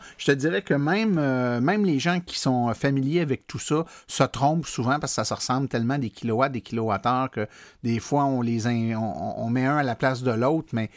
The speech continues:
en réalité, c'est pas la même chose.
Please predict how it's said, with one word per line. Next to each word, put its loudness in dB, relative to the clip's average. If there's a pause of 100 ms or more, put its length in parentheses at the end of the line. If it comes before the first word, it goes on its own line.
(260)
en 0
réalité, 0
c'est -2
pas 0
la 2
même 0
chose. -2